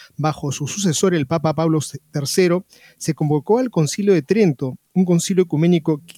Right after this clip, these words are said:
quería restaurar la vida de la Iglesia católica y volverla a la pureza evangélica, implementando la reforma católica, o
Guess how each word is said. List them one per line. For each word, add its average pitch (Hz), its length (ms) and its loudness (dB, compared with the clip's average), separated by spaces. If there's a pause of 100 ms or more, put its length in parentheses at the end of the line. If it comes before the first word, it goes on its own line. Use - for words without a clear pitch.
quería 180 300 0
restaurar 165 480 -2
la 175 80 0
vida 175 180 2
de 180 80 0
la 151 80 -2
Iglesia 156 520 -2
católica 160 680 0 (280)
y 156 120 0
volverla 175 420 2
a 208 40 2
la 175 100 0
pureza 160 380 0
evangélica, 143 680 -2 (320)
implementando 180 880 2
la 175 120 0
reforma 160 420 -2
católica, 139 600 -2 (200)
o 185 320 2